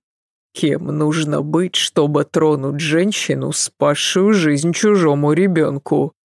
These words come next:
спросил оборотень. "Да за тебя теперь в случае чего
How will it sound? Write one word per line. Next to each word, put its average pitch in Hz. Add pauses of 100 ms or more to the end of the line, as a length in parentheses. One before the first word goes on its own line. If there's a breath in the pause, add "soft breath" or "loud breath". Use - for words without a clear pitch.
спросил 214
оборотень. 151 (480)
"Да 147
за 151
тебя 147
теперь -
в -
случае 143
чего 147